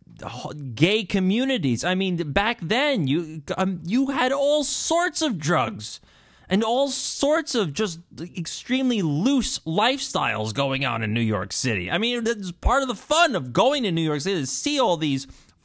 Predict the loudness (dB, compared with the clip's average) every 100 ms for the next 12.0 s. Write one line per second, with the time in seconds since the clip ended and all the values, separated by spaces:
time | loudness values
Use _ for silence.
0 | _ -2 0 0 -2 0 0 0 0 -2
1 | -2 -2 -2 -2 -4 -4 -4 -4 -4 -4
2 | -6 -12 -20 -20 -14 -2 2 4 4 4
3 | 2 0 -2 0 0 0 -2 -4 -10 -10
4 | -6 0 2 2 -2 -2 -2 0 0 -2
5 | -4 -2 0 2 2 2 2 0 0 -2
6 | -2 -2 -2 -2 -4 -2 -2 0 0 0
7 | -2 -2 -2 0 0 0 -2 -2 -4 -4
8 | -2 0 0 0 0 0 0 -2 -4 -2
9 | -2 -2 -2 -2 -2 -2 -2 -2 0 -2
10 | -2 -2 -2 -2 -4 -8 -8 -2 0 0
11 | 0 0 0 0 0 2 2 0 -6